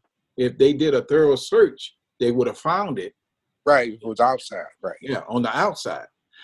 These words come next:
Speaker 1: But, uh, uh, like Sister Ratcliffe said, if you right-handed, naturally you reach over to your left to pull your, your weapon out. If you left-handed, you move over to your right.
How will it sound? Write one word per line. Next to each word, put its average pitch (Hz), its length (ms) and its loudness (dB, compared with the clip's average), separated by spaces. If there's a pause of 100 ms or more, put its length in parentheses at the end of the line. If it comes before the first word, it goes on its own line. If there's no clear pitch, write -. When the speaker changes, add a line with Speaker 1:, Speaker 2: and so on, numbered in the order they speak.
(160)
Speaker 1:
But, 120 200 -2
uh, 110 280 -2
uh, 104 320 -4 (460)
like 120 180 -2
Sister 160 220 0
Ratcliffe 147 400 2
said, 151 380 -2 (140)
if 117 220 -8
you 127 180 0
right-handed, 127 760 -2 (240)
naturally 135 460 -4
you 123 220 0
reach 131 240 0
over 131 180 4
to 127 120 -8
your 117 220 -2
left 127 340 -4 (760)
to - 140 -16
pull 143 180 6
your, 120 280 -4
your 117 160 -2
weapon 147 400 -4
out. 82 140 -12 (760)
If 123 180 0
you 120 100 0
left-handed, 131 560 0
you 127 200 0
move 139 300 0
over 131 220 4
to 131 140 -12
your 127 220 0
right. 175 280 -6